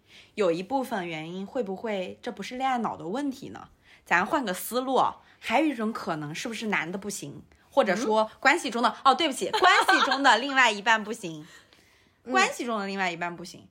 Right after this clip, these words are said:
Speaker 1: 因为我觉得亲密关系中，其实因为我们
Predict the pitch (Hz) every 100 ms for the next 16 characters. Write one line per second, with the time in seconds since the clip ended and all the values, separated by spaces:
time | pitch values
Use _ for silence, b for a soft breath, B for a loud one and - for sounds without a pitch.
0 | b - 453 403 208 196 247 277 370 381
1 | 330 262 302 294 240 247 269 - 247 392
2 | 220 196 214 233 b b _ - 415 392
3 | 214 160 147 127 98